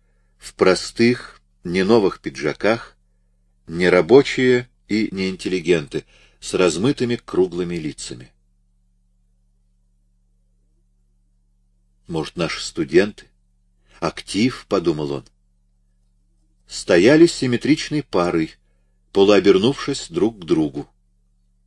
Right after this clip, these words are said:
Они видели всю процедуру форсирования опечатанного домовладения и неопределённо улыбались.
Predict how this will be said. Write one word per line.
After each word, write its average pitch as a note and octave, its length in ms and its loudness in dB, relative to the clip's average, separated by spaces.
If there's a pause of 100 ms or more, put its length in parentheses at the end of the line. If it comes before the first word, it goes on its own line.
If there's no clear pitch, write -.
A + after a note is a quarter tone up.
(760)
Они A2 280 2
видели D#3 260 8
всю E3 260 6
процедуру C#3+ 560 2
форсирования B2+ 760 0
опечатанного G#2 1000 -2
домовладения F2 880 0 (560)
и G#2 80 -2
неопределённо F#2+ 880 -2
улыбались. C#2+ 760 -10